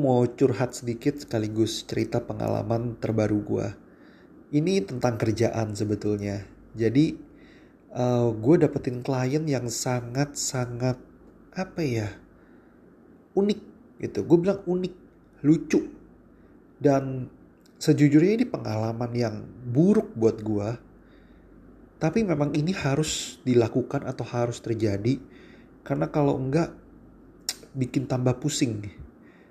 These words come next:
Jadi ceritanya gini, di bulan Mei kemarin, eh, tepatnya pertengahan Mei gitu, gue dapat klien sebuah startup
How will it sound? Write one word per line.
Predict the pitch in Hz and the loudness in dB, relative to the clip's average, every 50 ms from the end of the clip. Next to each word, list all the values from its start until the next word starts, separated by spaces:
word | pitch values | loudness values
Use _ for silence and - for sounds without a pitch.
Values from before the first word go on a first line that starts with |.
| - - - _ - | -20 -20 -20 _ 2
Jadi | 131 156 156 - - | 4 4 4 4 4
ceritanya | 202 180 175 180 180 185 208 180 | 2 2 2 2 0 0 -2 -4
gini, | 143 127 120 110 107 107 110 110 104 - - - | -4 -4 -4 -4 -4 -6 -10 -12 -16 -20 -20 -6
di | - 143 147 135 | -2 0 2 6
bulan | 143 156 156 156 156 151 | 8 8 8 8 6 2
Mei | 156 156 156 | 0 0 0
kemarin, | 156 160 160 185 190 180 - - 117 113 117 123 - - - - - - - - | -2 -2 -4 -4 -4 -4 -4 -6 -6 -8 -10 -12 -14 -18 -20 -20 -20 -16 -10 -6
eh, | 143 139 139 139 139 139 135 135 | -4 -2 0 0 0 0 0 -2
tepatnya | - 147 - 147 139 - 165 151 | -2 -2 -2 -2 -2 0 -2 -2
pertengahan | - 147 143 147 131 135 131 131 131 | -2 -2 -2 -2 -4 -2 -2 -2 -2
Mei | 127 127 127 123 120 110 | 0 0 0 0 0 0
gitu, | 107 113 107 - 120 135 156 - - - - - - - - - - - - - - - - | 0 -2 0 2 2 0 0 0 -6 -18 -20 -20 -20 -20 -20 -20 -20 -20 -20 -20 -20 -20 -10
gue | - 127 170 | 2 4 4
dapat | 196 196 - 180 - | 6 6 4 0 -2
klien | - 131 123 113 107 107 104 107 123 135 - | -2 -2 -2 -2 -2 -2 -4 -4 -6 -10 -12
sebuah | - - - 120 113 113 117 117 110 113 | -12 -10 -10 -4 0 2 2 2 2 0
startup | - - - 120 117 - - - - 135 | -2 -2 -2 -2 -2 -4 -6 -8 -8 -8